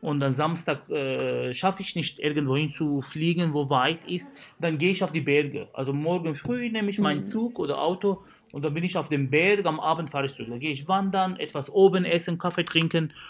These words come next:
Speaker 1: und dann komme ich am Abend zurück. Das mache ich auch sehr gern. Ja.
Speaker 2: Es ist denn nicht auch so, dass ihr irgendeine Stadt in der Nähe habt, die auch an Italien so angrenzt?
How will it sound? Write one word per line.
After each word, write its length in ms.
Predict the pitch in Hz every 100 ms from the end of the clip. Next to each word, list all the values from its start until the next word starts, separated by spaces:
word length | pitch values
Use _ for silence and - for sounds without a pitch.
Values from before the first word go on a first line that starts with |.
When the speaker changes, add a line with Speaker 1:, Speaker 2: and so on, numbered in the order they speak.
| -
Speaker 1:
und 140 | - 147
dann 160 | 151
komme 160 | 143 156
ich 80 | 143
am 80 | 127
Abend 320 | 120 120 117
zurück. 240 | - -
Das 160 | - 185
mache 220 | 214 202
ich 100 | 190
auch 200 | 175 180
sehr 180 | 160 123
gern. 180 | 110 - _ _ _ _ _ _ -
Ja. 160 | 131 131 _ _ _ _ _ _ _ _ - - - - _
Speaker 2:
Es 140 | 233 226
ist 80 | -
denn 100 | 294
nicht 240 | 247 254
auch 100 | -
so, 140 | -
dass 220 | 247 226 -
ihr 260 | - 214 214
irgendeine 460 | 220 240 220 196
Stadt 320 | 196 - 214
in 140 | - 254
der 100 | 254
Nähe 320 | 240 247 226
habt, 260 | 233 233 -
die 240 | - 208
auch 140 | 190 -
an 140 | 190
Italien 600 | - 185 185 190 247 294
so 120 | 277 269
angrenzt? 800 | - 262 262 226 302 - -